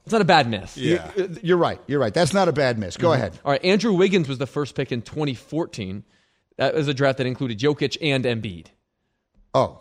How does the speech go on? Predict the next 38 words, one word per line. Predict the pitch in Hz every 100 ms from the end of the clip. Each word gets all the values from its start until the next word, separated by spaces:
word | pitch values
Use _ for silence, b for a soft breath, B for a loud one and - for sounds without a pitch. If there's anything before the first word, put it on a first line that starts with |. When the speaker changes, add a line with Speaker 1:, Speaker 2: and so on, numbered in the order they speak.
| _
Speaker 3:
so | - 87
clearly, | - 175 170 107 90
it, | - 131
it, | 139 139
it, | 139 135
there's | 139 135
no | 151
way | 139
in | 123
the | 117
world | 117 98
he's | 117 104
the | 107
best | 104 95
player | 117 98 95
of |
that | 113 113
group. | 117 85 110
No, | 123
Speaker 1:
The |
hit, | 185
Speaker 3:
not | 131
even | 127 104
close. | 95 117 107
Speaker 1:
the |
hit | 151 175
rate | 175
is | 180
pretty | - 180
low. | 185 220
Twenty | 139 170 180
thirteen. | - 226
Speaker 3:
What, | 277 320
what | 311
number | 320 294
did | 262
Jokic | 208 175 135 -
go? | - 87